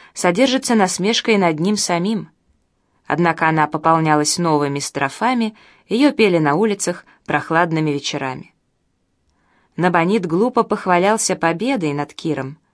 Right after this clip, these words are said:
Он лживо заявил, что Кир никогда не сможет прочитать, что записано на его табличке.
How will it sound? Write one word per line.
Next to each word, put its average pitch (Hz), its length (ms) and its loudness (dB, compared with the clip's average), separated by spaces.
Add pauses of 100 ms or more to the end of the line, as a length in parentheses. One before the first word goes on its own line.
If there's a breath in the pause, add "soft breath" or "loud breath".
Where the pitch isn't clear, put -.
(360)
Он 165 200 0
лживо 185 340 2
заявил, 160 500 -2 (240 soft breath)
что - 200 -4
Кир 185 200 2
никогда 185 540 2
не 190 120 2
сможет 170 400 -2
прочитать, 156 640 -4 (260 soft breath)
что - 240 0
записано 165 560 0
на 156 100 2
его 147 180 2
табличке. 160 640 -4